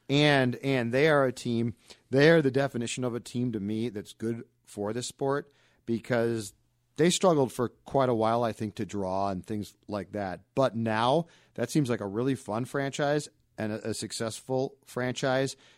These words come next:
in a non-traditional h-, hockey market, which is great. And that's what, you know what?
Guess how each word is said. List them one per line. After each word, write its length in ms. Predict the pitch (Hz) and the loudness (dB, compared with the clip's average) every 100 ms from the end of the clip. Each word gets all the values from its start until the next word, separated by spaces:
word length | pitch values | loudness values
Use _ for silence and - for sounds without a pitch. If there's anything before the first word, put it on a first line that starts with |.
| _ _ | _ _
in 160 | 120 113 | 0 0
a 180 | 110 107 | 0 0
non-traditional 1040 | 107 113 117 - 113 113 120 113 101 98 _ - | 0 0 -2 -4 -4 -4 -4 -4 -4 -6 _ -20
h-, 60 | _ _ _ | _ _ _
hockey 480 | - 113 - 104 95 _ _ | -2 -2 -2 -8 -8 _ _
market, 580 | 101 110 - 156 - - - - | 2 2 4 2 0 -8 -14 -2
which 180 | 117 | 0
is 100 | 117 | 0
great. 500 | 90 107 104 131 165 - - - - _ | -2 -2 2 2 2 -4 -18 -20 -20 _
And 400 | 127 127 127 123 - _ | 2 4 4 0 -8 _
that's 300 | 117 185 240 | 6 8 8
what, 120 | 190 160 | 2 2
you 100 | 165 | 4
know 100 | 165 | 4
what? 180 | 180 | 4